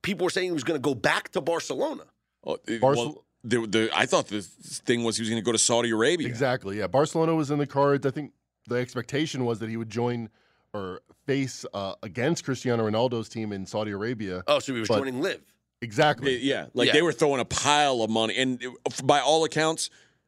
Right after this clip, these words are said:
Speaker 2: whatever Miami's offering from a financial standpoint is nowhere close to what this Al Hilal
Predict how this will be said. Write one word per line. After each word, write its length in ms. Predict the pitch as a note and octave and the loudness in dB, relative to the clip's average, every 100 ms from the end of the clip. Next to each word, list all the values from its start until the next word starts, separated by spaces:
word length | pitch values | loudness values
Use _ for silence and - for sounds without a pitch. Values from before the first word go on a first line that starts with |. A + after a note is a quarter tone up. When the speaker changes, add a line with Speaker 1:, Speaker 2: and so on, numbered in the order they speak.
| _ _ | _ _
Speaker 2:
whatever 440 | A2 C3 C#3 D3+ | -2 2 2 2
Miami's 480 | D3 C3 A#2+ C3+ C3 | 2 4 2 2 2
offering 360 | B2+ B2 C3+ B2+ | 2 2 0 0
from 140 | A#2+ | 0
a 60 | G#2+ | 0
financial 520 | A#2 G#2+ A2+ B2+ D3 | 2 2 2 0 0
standpoint 600 | - D3 C#3+ C#3 C#3+ C#3 | 0 0 -2 -2 -2 -2
is 180 | B2 G#2 | -2 0
nowhere 340 | C3 C3 B2 | 2 2 0
close 400 | - - B2+ A#2 | -2 2 2 2
to 120 | - A2+ | 0 0
what 340 | G#2+ G2+ - _ _ _ _ - | 2 0 -4 _ _ _ _ -2
this 260 | A2 - - | 0 0 2
Al 200 | A2+ A2+ | 4 4
Hilal 580 | A2+ G#2+ G#2+ G#2 G#2 F#2 | 2 2 4 2 0 -6